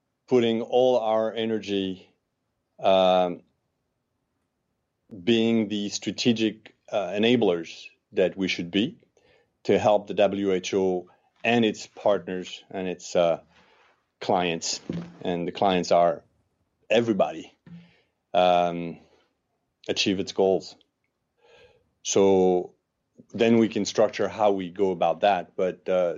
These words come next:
that's, that's the role. I am, I am leading the, uh, the I T, uh, uh, platoon, uh,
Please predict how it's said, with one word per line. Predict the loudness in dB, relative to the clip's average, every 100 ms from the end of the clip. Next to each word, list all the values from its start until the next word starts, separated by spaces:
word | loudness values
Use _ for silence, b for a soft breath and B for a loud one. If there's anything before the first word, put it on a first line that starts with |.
| -2
that's, | 0 0 -4 -20 -10
that's | 2 2 2
the | -6
role. | 0 2 2 -4 b b b b
I | 0 0
am, | -2 -4 -6
I | -4 -2
am | 0 2
leading | 2 2 2 0
the, | -2 0 2
uh, | 0
the | -2 -4
I | 0 -2
T, | -2 -6 0 2
uh, | 2 0 -4 -14 _ _ _ _ _ _
uh, | -4 -2 -2
platoon, | -2 -2 4 4 4 2 -10 _ -14
uh, | -6 -2 0 0 -2 -4 -6